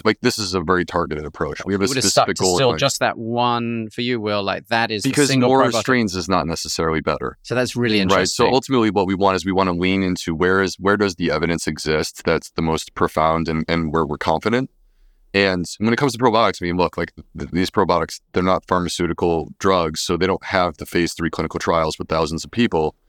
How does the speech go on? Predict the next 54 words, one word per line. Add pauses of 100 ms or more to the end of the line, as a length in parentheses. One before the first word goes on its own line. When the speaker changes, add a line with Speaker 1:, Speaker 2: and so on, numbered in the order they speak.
(340)
Speaker 1:
So
when
we
get
a,
a
randomized
controlled
trial
with
over
a
hundred
people,
we
celebrate
that.
That's,
and
there's
value
that
we
find
in
that. (600)
So
with,
with
that,
I
would
still
do
this
specific,
'cause
the
most
powerful
evidence
for
what
we're
trying
to
accomplish
with
the
probiotic
is
actually
behind
this